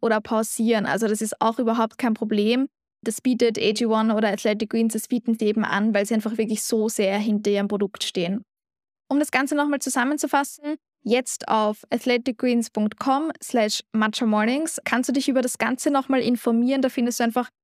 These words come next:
nochmal alle Informationen quasi gesammelt. Du kannst eben A G one sechzig Tage lang komplett risikofrei testen und einfach deine Nährstoffversorgung unterstützen mit wirklich fünfundsiebzig Vitaminen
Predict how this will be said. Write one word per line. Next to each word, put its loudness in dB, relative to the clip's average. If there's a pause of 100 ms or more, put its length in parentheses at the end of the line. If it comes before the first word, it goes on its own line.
(180)
nochmal 2 (140)
alle 2
Informationen 0
quasi 0
gesammelt. 0 (480)
Du -2
kannst -2
eben 2
A 0
G 0
one 2
sechzig -2
Tage 0
lang 2
komplett 0
risikofrei 0
testen -4 (420)
und 2
einfach 0
deine 2
Nährstoffversorgung 0
unterstützen 0
mit 0
wirklich 0
fünfundsiebzig -2
Vitaminen 2